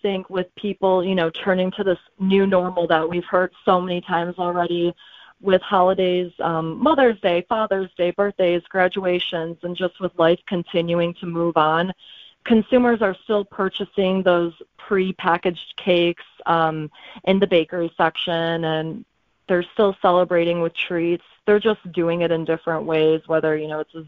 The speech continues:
Zoom birthday party or birthday parades or whatever the case may be. So I haven't necessarily seen a decline in prepackaged items,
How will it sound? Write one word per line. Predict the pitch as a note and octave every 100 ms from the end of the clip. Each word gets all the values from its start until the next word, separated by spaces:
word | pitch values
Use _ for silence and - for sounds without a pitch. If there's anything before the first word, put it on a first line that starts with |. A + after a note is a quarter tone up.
| D#3
Zoom | E3 E3
birthday | D#3 D#3+ D#3+
party | D#3+ - E3 D#3+ D#3 D#3+
or | D3 D3 -
birthday | D#3+ - D#3+
parades | - D#3+ D3+ D3 D3+ -
or | D3+ D3+ - - - - -
whatever | C#4+ C#4+ B3
the | G#3+
case | - F3 F3
may | F#3 E3+
be. | E3 E3 D#3+ E3 -
So | F3 D#3+ D#3+ - - - - -
I | A3
haven't | A#3+ B3 B3 A3
necessarily | - F3+ - F3+ F#3+ F#3 F3 F3 F3 _
seen | F3 F3
a | E3 D#3+
decline | D#3 - F3 F#3 - E3+ D#3+ E3 E3
in | D#3+ E3
prepackaged | - F3 F3 E3+ D#3+ - D#3 -
items, | C#3+ D#3 F3 G3 G3+ G3